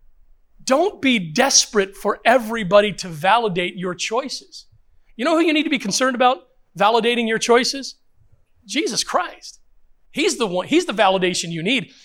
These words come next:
He's the okay you need. If you can honestly, say this all the time, if you can honestly go to the scriptures and say, "I will stand before God and answer for this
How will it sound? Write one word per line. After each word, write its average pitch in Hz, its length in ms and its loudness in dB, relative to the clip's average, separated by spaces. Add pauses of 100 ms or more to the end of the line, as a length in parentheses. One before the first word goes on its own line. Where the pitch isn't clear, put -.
He's 311 220 4
the 240 160 0
okay 208 320 2
you 190 200 -2
need. 240 380 0 (400)
If 202 140 -2
you 339 120 2
can 311 160 0
honestly, 294 460 2
say 302 220 2
this 320 160 2
all 262 120 6
the 294 80 -4
time, 285 220 0 (220)
if 185 120 2
you 311 140 0
can 285 160 0
honestly 294 400 0
go 233 200 4
to 330 60 0
the 330 80 2
scriptures - 720 -2 (500)
and 202 120 2
say, 214 420 0 (540)
"I 269 160 2
will 277 160 0
stand 269 460 2
before 262 380 0
God 170 560 0 (380)
and 208 120 2
answer 254 640 0 (840)
for 226 220 0
this 240 460 -2